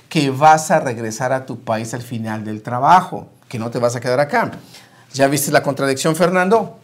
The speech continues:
Es muy fácil por un oficial. Señor Fernando, todo está perfecto, tiene oferta de trabajo, tiene la, la, el, el estudio de mercado, tiene todo, todo, todo. Muy bien. Algunos se van hasta el exterior, ¿eh? Porque tienes que cancelar tu sis-, de refugio y te vas al exterior.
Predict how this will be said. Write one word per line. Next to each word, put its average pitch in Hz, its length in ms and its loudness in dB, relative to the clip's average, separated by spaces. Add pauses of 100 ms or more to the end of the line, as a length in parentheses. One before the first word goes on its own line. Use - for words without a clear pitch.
Es 147 140 0
muy 143 120 0
fácil 143 260 0
por 135 140 -4
un 135 100 -2
oficial. 143 500 -2 (420)
Señor 233 280 0
Fernando, 214 600 -2 (240)
todo 196 160 4
está 185 260 0
perfecto, 165 480 0
tiene 147 200 -4
oferta 139 300 -2
de 127 80 0
trabajo, 143 560 2
tiene 135 260 -4
la, 117 300 2
la, 113 240 0
el, 107 280 -6
el 113 200 -6
estudio 117 260 -8
de 120 80 -4
mercado, 147 480 2
tiene 151 220 -6
todo, 196 260 4
todo, 196 240 2
todo. 135 280 -2
Muy 180 260 -2
bien. - 260 -6 (360)
Algunos 180 380 2
se 165 80 0
van 156 140 4
hasta 143 180 0
el 113 80 0
exterior, 131 440 2
¿eh? 143 80 -2
Porque 110 200 -12
tienes 131 200 -2
que - 60 -20
cancelar 117 400 -2
tu 117 80 -14
sis-, 98 240 -14
de 113 80 -8
refugio 165 360 -8
y - 20 -10
te 147 100 -2
vas 127 160 2
al 110 60 -6
exterior. 160 480 2